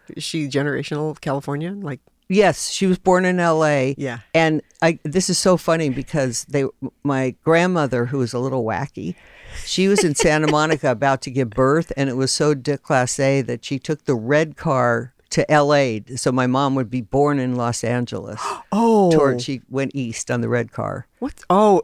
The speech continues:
Speaker 1: like a subway?
Speaker 2: No, no, that was our, the red car was
Speaker 1: What's
Speaker 2: the
Speaker 1: a red car?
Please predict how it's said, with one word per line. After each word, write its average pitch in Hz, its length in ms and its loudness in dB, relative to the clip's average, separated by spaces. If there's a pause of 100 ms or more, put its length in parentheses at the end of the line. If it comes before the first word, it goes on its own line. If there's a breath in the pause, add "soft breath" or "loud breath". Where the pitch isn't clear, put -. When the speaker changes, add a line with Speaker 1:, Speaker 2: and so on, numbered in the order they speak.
(140)
Speaker 1:
like 165 180 0
a 156 80 -2
subway? 294 720 0
Speaker 2:
No, 208 160 4
no, 208 140 4
that 165 220 4
was 170 180 0
our, 143 360 2 (960)
the 160 140 -2
red 175 220 0
car 165 240 -2
was 151 220 -2
Speaker 1:
What's - 180 0
Speaker 2:
the 254 40 0
Speaker 1:
a 233 40 -2
red 262 220 -2
car? 135 380 -4